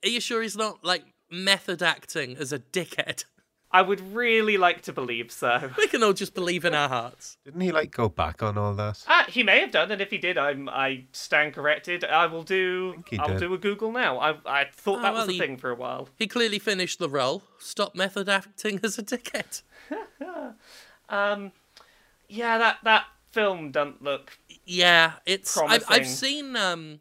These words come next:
Speaker 1: I think it was Larry Bundy tweeted, uh, a redesign as well. Not, not j-,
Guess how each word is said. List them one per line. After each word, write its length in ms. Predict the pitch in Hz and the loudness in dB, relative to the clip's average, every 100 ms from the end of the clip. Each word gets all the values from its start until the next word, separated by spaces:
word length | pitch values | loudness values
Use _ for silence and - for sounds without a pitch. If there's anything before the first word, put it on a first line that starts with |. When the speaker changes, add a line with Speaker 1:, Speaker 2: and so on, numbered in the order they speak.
| - | -10
Speaker 1:
I 60 | 170 | -6
think 160 | 233 | -6
it 40 | 214 | -8
was 160 | 175 | -6
Larry 260 | 196 202 185 | -4 -2 -4
Bundy 600 | 170 165 160 139 117 _ _ | -4 -4 -6 -10 -12 _ _
tweeted, 500 | - 147 127 123 120 | -8 -6 -6 -8 -8
uh, 240 | 131 123 123 _ _ _ _ _ - | -6 -6 -8 _ _ _ _ _ -8
a 80 | 139 | -4
redesign 600 | 135 143 127 127 135 131 123 | -2 -2 -4 -6 -4 -4 -6
as 160 | 113 | -10
well. 440 | 127 135 117 - _ 156 | -6 -6 -6 -8 _ -4
Not, 240 | - 170 | -2 0
not 220 | 185 - _ _ _ | -2 -4 _ _ _
j-, 140 | - | -16